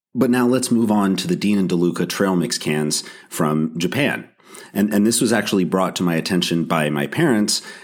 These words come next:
when they visited me after a recent trip to Tokyo. In, in typical Dean and DeLuca fashion, this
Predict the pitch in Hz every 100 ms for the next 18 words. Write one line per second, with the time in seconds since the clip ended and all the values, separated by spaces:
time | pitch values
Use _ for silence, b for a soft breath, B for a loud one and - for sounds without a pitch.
0 | B 90 85 82 80 110 123 101 87 90
1 | 82 - 80 78 76 76 78 - - -
2 | 85 104 107 - - - _ _ B B
3 | B B 92 87 87 90 85 123 117 98
4 | 85 92 90 85 80 78 82 - 151 135
5 | 98 90 87 87 87 92 90 -